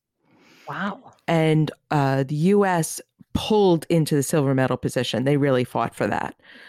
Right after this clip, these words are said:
Speaker 2: So it was just one of those races where you didn't understand what was happening 'cause that's not what was supposed to happen.
Speaker 1: Hmm. That's interesting.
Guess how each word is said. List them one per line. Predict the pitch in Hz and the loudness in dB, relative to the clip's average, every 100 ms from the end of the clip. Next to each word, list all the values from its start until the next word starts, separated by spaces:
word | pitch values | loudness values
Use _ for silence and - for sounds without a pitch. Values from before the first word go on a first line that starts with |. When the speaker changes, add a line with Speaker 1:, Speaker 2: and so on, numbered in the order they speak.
| - - - _ _ | -20 -20 -20 _ _
Speaker 2:
So | - - 196 170 | -10 -2 0 0
it | - - | 0 0
was | 185 151 - | 0 -2 -4
just | - 202 196 - | -6 -2 -2 -2
one | 185 | -2
of | 170 | 0
those | 156 147 | 0 0
races | 156 165 165 135 131 - | 0 0 -2 -4 -4 -8
where | - 147 151 147 143 - _ _ - | -10 -4 -2 0 -2 -4 _ _ -8
you | 180 190 | 0 0
didn't | 165 214 214 | 2 2 2
understand | 196 180 - 185 175 | 2 0 0 0 0
what | 160 - | 0 -2
was | 143 | -6
happening | - 151 151 135 120 | -2 -2 -2 -2 -4
'cause | - 131 | -4 -4
that's | 156 151 - | -2 -2 -2
not | 147 | -2
what | 151 - | -2 -2
was | 143 | -4
supposed | 123 165 143 - | -4 0 0 0
to | |
happen. | 139 127 - - - 170 _ _ _ _ | -4 -6 -6 -8 -10 -14 _ _ _ _
Speaker 1:
Hmm. | 359 359 240 - _ _ _ _ _ _ _ _ _ _ _ - | -4 -2 -2 -6 _ _ _ _ _ _ _ _ _ _ _ -8
That's | 220 208 | -6 -4
interesting. | 196 196 175 151 - - | -4 -2 -4 -4 -10 -14